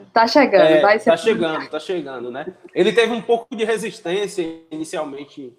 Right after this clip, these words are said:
Speaker 2: em publicar, aí, mas depois a gente conseguiu convencer ele, aí eu tô fazendo um trabalho de revisão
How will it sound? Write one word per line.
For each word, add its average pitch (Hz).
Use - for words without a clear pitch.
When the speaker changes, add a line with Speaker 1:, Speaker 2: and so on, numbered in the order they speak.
Speaker 2:
em 143
publicar, 156
aí, 135
mas 151
depois 151
a -
gente 156
conseguiu 151
convencer 131
ele, 127
aí 135
eu 131
tô 143
fazendo 156
um 165
trabalho 170
de 180
revisão 185